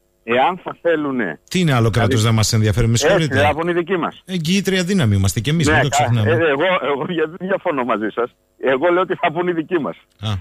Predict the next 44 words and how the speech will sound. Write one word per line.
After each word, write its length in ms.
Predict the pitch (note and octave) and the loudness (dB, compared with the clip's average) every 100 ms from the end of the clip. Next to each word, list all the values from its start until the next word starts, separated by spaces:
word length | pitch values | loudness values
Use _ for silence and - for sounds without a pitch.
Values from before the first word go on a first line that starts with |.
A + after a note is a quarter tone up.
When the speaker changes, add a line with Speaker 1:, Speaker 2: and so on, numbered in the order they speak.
| _ | _
Speaker 1:
Οι 100 | B2 | -6
δικοί 180 | B2+ F3 | -2 0
μας 160 | F3+ E3 | 0 0
θα 120 | D3 | -2
πούμε 240 | F3+ F#3 | -2 -4
τι 120 | E3 | -4
τους 180 | F#3+ E3 | -8 -6
θέλουμε. 440 | - D3 D#3 F3 F3 | -2 0 0 -2 -6
Θυμάστε 440 | B2 A#2 B2+ A#2+ | -6 -2 -4 -4
τι 100 | A2 | -6
λέγαμε 260 | B2 B2 B2+ | -4 -2 -4
το 80 | B2 | -6
δεκαοκτώ; 560 | B2+ C3 - E3+ - _ _ _ _ - | -4 -4 -4 -10 -10 _ _ _ _ -4
«Ή 140 | C3+ | -2
τους 140 | E3 | -2
σταματάς 420 | - D3+ C3 C3+ - | -4 -2 0 -2 -4
εκεί 240 | B2+ D#3 | -4 -2
ή 140 | D3+ | -2
θα 140 | C#3 D3+ | 0 -2
έρθουν 180 | C#3+ C#3+ | -2 -8
στα 120 | C#3 | -8
σφακιά». 440 | - D#3 F#3+ D2+ _ _ _ _ _ | -6 -2 -2 -2 _ _ _ _ _
Το 80 | G2+ | -14
θυμάστε; 540 | G#2 G#2 A#2 - F2+ _ - | -4 -2 0 -2 -4 _ -4
Speaker 2:
Μμμ. 280 | F#2+ G2+ B2 - - | 0 2 0 -4 -16
Speaker 1:
Βρε, 320 | A2+ C3+ D3+ | -2 2 2
πιο 240 | C3 F3 D#3 | 0 -2 0
πέρα 220 | G3+ G3 | 0 0
από 80 | G3 | -2
τα 80 | |
σφακιά 380 | F3 D#3+ C#3+ A3+ | -4 -6 -2 -2
πήγανε. 480 | - A2+ E2+ D#2 - _ _ _ _ _ _ _ _ _ _ - | -2 -6 -6 -10 -20 _ _ _ _ _ _ _ _ _ _ -4
Πιο 140 | F#3 | -4
πέρα 220 | F#3+ A3 | 0 0
από 80 | E3+ | 0
τα 80 | A#2 | -2
σφακιά 360 | - G#2 A2+ F#2 | -8 -8 -4 -6
πήγανε. 400 | F2+ F2 E2+ A2 _ _ _ _ _ - | -6 -8 -8 -12 _ _ _ _ _ -4
Έτσι, 260 | E3 F3 | -4 -2
επικαλούμε 680 | D#3 D#3+ C3 B2 E3+ F#3 D3+ | -4 -2 0 0 0 -2 -6
τους 240 | - B2+ | -6 -6
καλούς 340 | - B2+ E3 E3+ | -2 0 0 -2
σας 180 | C#3 - | -6 -4
ακροατές, 760 | A2+ C3 A2 G2+ D#3 A3+ - | -6 -2 -2 0 -2 -2 -8